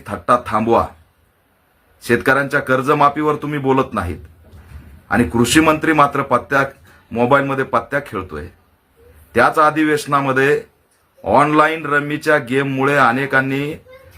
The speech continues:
आत्महत्या केल्याचं त्या ठिकाणी जाहीर झालंय. महाराष्ट्रामध्ये ऑनलाइन रम्मीमधून अनेकांचे बळी चाललेत आणि त्याला जर मंत्रीच बळ देत असेल,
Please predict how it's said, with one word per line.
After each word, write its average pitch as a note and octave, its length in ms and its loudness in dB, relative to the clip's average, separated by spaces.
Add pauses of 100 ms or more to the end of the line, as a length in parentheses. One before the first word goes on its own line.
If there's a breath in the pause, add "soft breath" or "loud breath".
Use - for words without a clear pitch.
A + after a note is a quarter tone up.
आत्महत्या D3 640 2
केल्याचं C#3 680 0 (720)
त्या B2 100 2
ठिकाणी B2+ 440 0
जाहीर A#2 400 2
झालंय. F#2+ 420 0 (640)
महाराष्ट्रामध्ये C3 680 2
ऑनलाइन C3 440 2
रम्मीमधून B2+ 540 0
अनेकांचे B2 540 0
बळी A2+ 300 2
चाललेत G2+ 400 -2 (720)
आणि C3 180 0
त्याला C#3 340 2
जर D#3+ 240 2 (1040)
मंत्रीच D3 500 0
बळ D#3+ 280 4
देत D3+ 200 -2
असेल, A2 380 -4